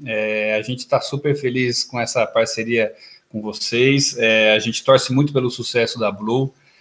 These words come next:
É, a gente tá realmente muito feliz em fazer parte dessa, desse time aí.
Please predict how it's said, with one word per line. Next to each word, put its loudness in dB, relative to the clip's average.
É, 2
a 2
gente -4
tá 4
realmente 4
muito 0
feliz 0
em -2
fazer -2
parte 0
dessa, -4
desse -8
time -4
aí. -2